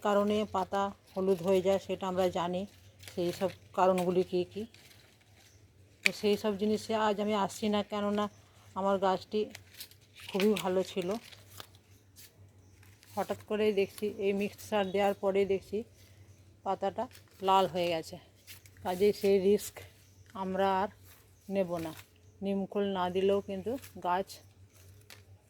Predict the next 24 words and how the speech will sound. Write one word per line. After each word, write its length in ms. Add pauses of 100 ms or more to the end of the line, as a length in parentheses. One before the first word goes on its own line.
(400)
খুবই 280
ভালো 340
হয়। 260 (1200)
আর 180 (380)
যে 120
সমস্ত 320
গাছে 400
নিমখোল 500 (600)
চলে, 360
যেমন 340
লেবু 420
গাছ, 300 (720)
লেবু 260
গাছে 260
কিন্তু 320
নিমখোল 520
দিলে 240
নি-, 220 (200)
লেবু 300
গাছের 320 (180)
খুব 200 (440)
ভালো 260
ফলন 420
হয়। 240